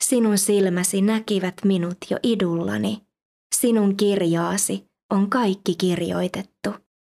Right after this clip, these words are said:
Ennen kuin olin elänyt päivääkään, olivat kaikki päiväni jo luodut. Kuinka ylivertaisia ovatkaan sinun suunnitelmasi, Jumala,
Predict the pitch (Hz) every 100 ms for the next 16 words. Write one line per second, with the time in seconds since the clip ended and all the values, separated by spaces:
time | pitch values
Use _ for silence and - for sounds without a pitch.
0 | _ _ _ _ _ _ _ 214 214 208
1 | 202 202 190 196 196 196 196 226 202 180
2 | - - 247 196 180 165 165 165 175 160
3 | 165 190 _ _ _ _ - 208 196 185
4 | - - 233 190 196 170 - 180 165 170
5 | 170 190 208 _ - 214 180 170 165 170
6 | 180 226 - - _ _ _ _ _ _
7 | _ _ _ _ - 214 220 - 254 233
8 | 202 208 202 196 180 175 - 175 - 208
9 | 190 175 - 185 180 185 233 202 190 -
10 | 185 175 170 175 175 175 196 180 180 180
11 | 175 185